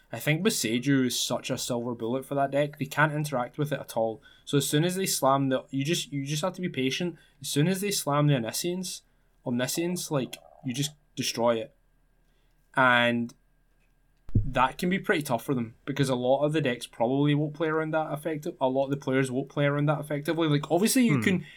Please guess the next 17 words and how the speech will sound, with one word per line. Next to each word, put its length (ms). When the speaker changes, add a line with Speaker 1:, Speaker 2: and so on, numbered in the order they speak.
Speaker 1:
theoretically 640
generate 600
enough 360
mana 400
over 220
time, 400
but, 140
like, 280
they 140
probably 480
slam 680
the 80
Omniscience 580
with 120
not 240
enough 340
mana 520